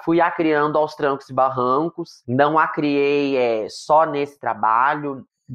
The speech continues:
tive muitos problemas, é, eu fui vista de várias formas durante esses, principalmente os últimos dez anos da minha carreira,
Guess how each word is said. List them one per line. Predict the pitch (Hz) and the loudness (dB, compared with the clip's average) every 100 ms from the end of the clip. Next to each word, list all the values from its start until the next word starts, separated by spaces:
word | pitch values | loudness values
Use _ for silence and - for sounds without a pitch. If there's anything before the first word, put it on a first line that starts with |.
| - | -12
tive | - 196 202 208 180 220 - | -2 2 4 4 2 -4 -2
muitos | 147 165 180 185 185 - | 0 2 4 2 0 -2
problemas, | 147 117 131 139 156 160 170 - - | -2 0 2 2 0 -2 -4 -6 -14
é, | 98 87 101 - - - - | -16 -16 -20 -20 -20 -20 -20
eu | - 208 | -20 -10
fui | 190 | -6
vista | 151 151 160 | -2 -4 -4
de | 135 | -10
várias | 127 143 160 156 - | 2 4 4 2 0
formas | 139 135 131 123 | 2 2 2 -4
durante | 113 123 123 123 - | -4 -2 -2 -4 -8
esses, | 123 - 123 - _ _ _ _ - | -10 -10 -16 -20 _ _ _ _ -2
principalmente | 135 135 131 123 135 127 127 | -2 0 -4 -2 -4 -6 -4
os | |
últimos | 127 135 127 123 123 113 | -2 -4 -6 -8 -8 -2
dez | 127 139 135 120 | 2 2 0 -2
anos | 127 127 123 | -2 -2 -6
da | 117 | -8
minha | 117 117 | -8 -6
carreira, | 113 120 147 160 139 120 | -6 -2 0 0 0 -2